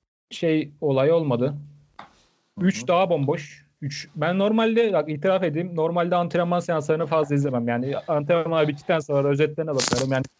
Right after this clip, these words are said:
Speaker 1: tintlere falan bakarım.
Speaker 2: Hı hı.
Speaker 1: Bir üçüncü antrenmanları izleyeyim dedim. Ya bir tane mi olay olmaz? Tek olay bak, olay bir daha denemez aslında da. Yani Sainz'la Leclerc'in bir şeyi var, az kalsın bir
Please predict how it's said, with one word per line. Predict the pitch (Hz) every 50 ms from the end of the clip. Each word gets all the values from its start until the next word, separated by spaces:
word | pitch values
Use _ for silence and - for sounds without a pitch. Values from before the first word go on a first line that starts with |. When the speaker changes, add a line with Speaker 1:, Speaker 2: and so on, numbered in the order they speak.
| _ - - -
Speaker 1:
tintlere | - 151 143 151 156 151 151
falan | 143 151 151 156 147
bakarım. | 131 110 - 120 123 - - - - - - - - - - - - -
Speaker 2:
Hı | 214
hı. | 196 190 110 117 139
Speaker 1:
Bir | 196 202
üçüncü | 196 - 208 196 185 214
antrenmanları | 208 202 - 202 202 202 202 196 202 202 208
izleyeyim | 202 180 170 196 226 214
dedim. | 202 175 180 196 208 185 165 139
Ya | 147 151 151 147 127 123
bir | 131 139
tane | 170 165 180 196 190
mi | 185
olay | 170 143 139
olmaz? | 135 127 127 131 131 -
Tek | - 190 190
olay | 202 190 180 180 175 156
bak, | 165 175 - -
olay | 156 143 143 156 156 160 170 - - - - 151 147
bir | 135 131
daha | 139 131
denemez | 131 131 135 135 127 123
aslında | 123 120 120 - 165 180
da. | 151 120 117 - - - - _ _ _ _ _ -
Yani | 135 131 135 139 139
Sainz'la | 139 - - 160 165 180 185 175 160 175 180
Leclerc'in | 180 180 170 160 156 147 147 165 160 160 147 151 180 175 170 160
bir | 165 151 139 139 - - - _ -
şeyi | - - 139 131 123 123
var, | 127 135
az | 135 131 127 127
kalsın | - 131 123 123 - 131 127
bir | 123 123